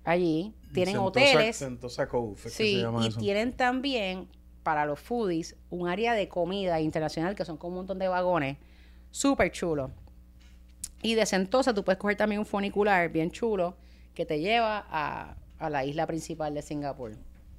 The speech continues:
Speaker 1: que está bien nítido. Que, o sea, que Sentosa, Sentosa está nítido. Inclusive pensé hasta la próxima vez quedarme en Sentosa, pues, si voy con el nene, para poder, porque hay muchas cositas ahí, kid
Speaker 2: Sí, sí,
Speaker 1: friendly.
Speaker 2: sí, sí, sí.
Speaker 1: O sea, pero obviamente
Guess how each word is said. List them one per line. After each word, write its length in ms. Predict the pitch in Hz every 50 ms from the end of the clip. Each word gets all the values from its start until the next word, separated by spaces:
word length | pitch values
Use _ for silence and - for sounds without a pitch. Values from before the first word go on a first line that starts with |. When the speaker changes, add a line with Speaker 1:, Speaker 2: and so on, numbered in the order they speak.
| - - - - - - -
Speaker 1:
que 60 | 160
está 220 | - - - 135
bien 180 | 139 143 151 147
nítido. 320 | 135 135 123 123 117 117
Que, 60 | 117
o 20 | 127
sea, 100 | - 143
que 100 | 135 139
Sentosa, 680 | - 156 143 139 - 143 147 - 185 185 175 160 - - - - - - - - - - -
Sentosa 300 | - 175 156 165 - 175
está 180 | 170 - 180
nítido. 340 | 160 151 147 135 135 131 -
Inclusive 320 | 165 170 185 180 254 240
pensé 380 | 233 - 196 180 - - 233 240
hasta 220 | 247 247 - - 180
la 80 | 165
próxima 340 | 165 165 160 - 196 196 208 208
vez 100 | 185 175 - - -
quedarme 480 | - 180 170 170 190 220 247 247 208
en 80 | 175 160
Sentosa, 500 | - 170 151 151 - - 147 139 - 135 - - -
pues, 100 | 160 -
si 80 | -
voy 100 | 151 143
con 160 | - - 180 175
el 120 | 175 180
nene, 320 | 190 190 180 170 156 156 - - - - - - - - - -
para 100 | - 160
poder, 640 | 156 151 143 139 139 139 147 156 170 165 151 139 - - - - - - - -
porque 180 | - 185 180
hay 60 | 175
muchas 220 | 175 185 - 220 202
cositas 380 | - 226 - - 220 - 208
ahí, 260 | 214 208 202 208 214 208
kid 140 | - 208
Speaker 2:
Sí, 220 | - - - 151 156
sí, 0 |
Speaker 1:
friendly. 320 | - 156 151 139 143 147 139
Speaker 2:
sí, 180 | 147 147 135
sí, 0 |
sí. 180 | 120 127 143 151 - - - - - -
Speaker 1:
O 80 | - 160
sea, 120 | 170 156
pero 160 | 156 151 143
obviamente 520 | 139 143 147 156 165 180 - 185 170 156